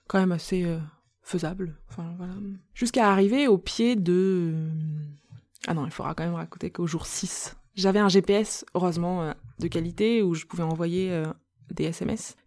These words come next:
Et aussi, euh, j'avais des messages préenregistrés. Donc, c'est-à-dire que ma famille me suivait sur ce G P S par une reconnexion Internet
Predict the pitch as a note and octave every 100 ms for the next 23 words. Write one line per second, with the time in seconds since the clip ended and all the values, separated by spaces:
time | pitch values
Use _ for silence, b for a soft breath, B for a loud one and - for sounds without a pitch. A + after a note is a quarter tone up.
0 | - G3 F3 - G#3 G3+ F3+ E3 D#3+ D#3+
1 | D#3+ D#3+ E3 F#3 - F3+ F3+ F3 F3 -
2 | A3+ A#3+ F#3+ - F#3 - F3 F#3 G3+ G#3+
3 | F#3+ - F3+ F#3+ - - _ - - -
4 | - F#3 F#3+ F3+ F3+ F#3+ - - - -
5 | F#3+ F#3 E3+ E3 E3 E3+ F3 F3+ E3+ -
6 | F3 E3+ F3 F3+ C#4+